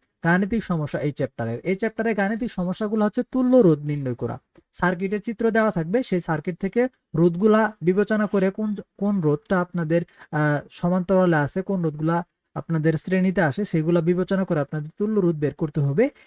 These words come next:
এটাই হচ্ছে এই যে চ্যাপ্টারটা, সেই চ্যাপ্টারের আপনাদের, আহ, গাণিতিক সমস্যা। তো এই গাণিতিক সমস্যাগুলো আপনাদেরকে এখান থেকে দেখে নিতে হবে। তারপর যদি ষষ্ঠ অধ্যায় থেকে দেখেন, ষষ্ঠ অধ্যায় থেকে আপনাদের ছয়টা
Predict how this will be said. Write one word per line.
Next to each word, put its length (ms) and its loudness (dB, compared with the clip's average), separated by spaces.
এটাই 280 4
হচ্ছে 380 2
এই 300 2
যে 320 4
চ্যাপ্টারটা, 500 -2
সেই 220 -2
চ্যাপ্টারের 520 -2
আপনাদের, 440 -2
আহ, 100 0
গাণিতিক 400 4
সমস্যা। 440 -2
তো 120 0
এই 200 4
গাণিতিক 340 0
সমস্যাগুলো 560 0
আপনাদেরকে 540 -2
এখান 220 -2
থেকে 200 -4
দেখে 260 -4
নিতে 220 -2
হবে। 280 0
তারপর 480 2
যদি 220 -2
ষষ্ঠ 320 -4
অধ্যায় 280 2
থেকে 240 -2
দেখেন, 380 -2
ষষ্ঠ 300 -4
অধ্যায় 260 2
থেকে 220 -4
আপনাদের 340 -4
ছয়টা 440 -2